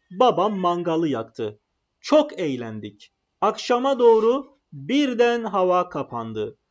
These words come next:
Bulutlar karardı ve gök gürledi. Sağanak yağmur başladı. Hemen bir çardağın altına girdik.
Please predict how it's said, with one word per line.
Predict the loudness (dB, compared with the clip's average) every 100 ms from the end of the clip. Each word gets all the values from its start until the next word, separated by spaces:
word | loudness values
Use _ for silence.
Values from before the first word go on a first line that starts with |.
| _ _
Bulutlar | -2 2 2 2 2 2 0 -4
karardı | -4 -2 -4 0 2 2 0 _ _
ve | -8
gök | -8 -2 0 0 -4
gürledi. | -10 -8 -8 -8 -8 -4 -6 -8 _ _ _
Sağanak | -4 2 2 4 0 2
yağmur | 2 2 2 0 0
başladı. | -4 -6 -8 -6 -6 -6 _ _ _
Hemen | -2 0 0 -2 -2
bir | 0 -2
çardağın | 0 0 0 0 -2 0
altına | -2 -2 -6 -6
girdik. | -8 -10 -12 -14